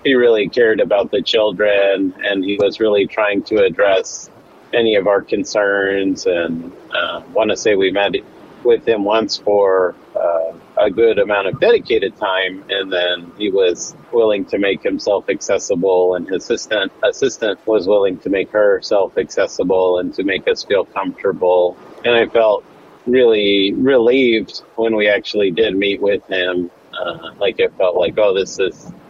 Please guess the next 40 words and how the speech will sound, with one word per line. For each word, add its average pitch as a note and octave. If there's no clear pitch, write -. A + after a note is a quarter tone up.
this G#2
is F#2
the G2
man F#2
or F2
the E2
surgeon F2+
that, E2+
um, E2
I F#2
think F#2
we F#2
can F#2
trust -
with G#2+
our F#2+
baby." B2
And A#2
I G#2+
think G#2+
I G2+
said G2+
to G#2
you G2+
the F2
same G2+
thing, G2+
even A2+
with, G2
I A#2+
think D#3+
the G#2
office G2+
is F#2
very G2
important, G2+
'cause A2+
even C3
his G#2
assistant, F#2